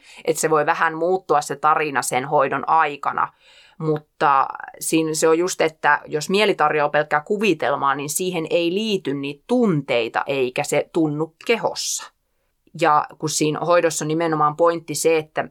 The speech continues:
ketään, tai, ketään ei pyydetä kuvittelemaan mitään, vaan se oma alitajunta nostaa ne tietyt kuvat pintaan.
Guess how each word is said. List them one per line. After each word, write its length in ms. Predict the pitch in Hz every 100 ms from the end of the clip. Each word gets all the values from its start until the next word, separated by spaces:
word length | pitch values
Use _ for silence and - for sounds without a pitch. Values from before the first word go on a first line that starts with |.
| -
ketään, 480 | 165 160 165 147 147
tai, 280 | 139 131 -
ketään 320 | - 190 208 165
ei 100 | 156
pyydetä 320 | 160 160 160
kuvittelemaan 760 | - 233 240 - 143 135 135 143
mitään, 500 | 165 170 143 147 185 151
vaan 180 | 143
se 120 | 151 139
oma 200 | 160 -
alitajunta 540 | 226 247 165 147 143
nostaa 460 | 160 214 - 165 127
ne 100 | 127
tietyt 380 | 147 131 123 -
kuvat 360 | - 151 156 - -
pintaan. 640 | 208 160 - - 65 -